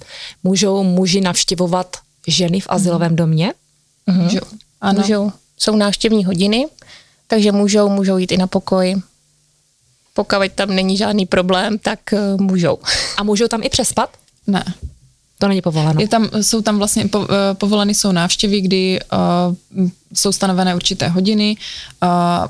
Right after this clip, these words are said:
Speaker 2: kdy může vlastně, eh, jakýkoliv, jakýkoliv, eh, rodinný příslušník nebo přátelé, kdokoliv může navštívit tu maminku, pokud ona si to přeje. My toho člověka do azylového domu pustíme, on s ní tráví čas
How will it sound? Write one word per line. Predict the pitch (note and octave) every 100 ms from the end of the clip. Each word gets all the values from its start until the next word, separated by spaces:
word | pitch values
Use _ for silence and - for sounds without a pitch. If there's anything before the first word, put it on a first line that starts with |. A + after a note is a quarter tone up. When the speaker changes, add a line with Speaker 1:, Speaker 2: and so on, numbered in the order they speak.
| - -
Speaker 2:
kdy | - F3+ F#3+ F#3
může | F#3 F3+ F#3+
vlastně, | F3 F3 - F3+ E3+ E3+
eh, | - E3+ E3 - - _ -
jakýkoliv, | F#3+ F#3+ F#3+ F#3+ F3 F3 -
jakýkoliv, | F#3 G3 F#3+ F3+ F3 E3+ -
eh, | E3 D#3+ E3 -
rodinný | F#3 F3+ F#3+ F3
příslušník | - G3 - F3+ F3 E3+
nebo | E3 E3 -
přátelé, | - G3+ F#3+ F#3+ F3+ E3+ E3+
kdokoliv | E3+ F#3 F3+ F3
může | F#3 F3
navštívit | F3 E3+ - F3+ F3+
tu | D3+ D3 -
maminku, | G3 G#3+ G#3+ G#3
pokud | F#3+ F3 F3+
ona | E3+ F3
si | -
to | F3+
přeje. | - - G3 G3 G3 - - -
My | F#3+ F3+ F3+
toho | - F3+
člověka | F3 F3 E3+ F3
do | F3 F3 -
azylového | F3 F3+ F3 F#3
domu | F3 E3 -
pustíme, | F#3+ - A3 G#3 G3+ - - _ _ _
on | F#3+
s | F#3
ní | F#3+
tráví | F3+ F3 E3+ F3
čas | - G#3+ A3 -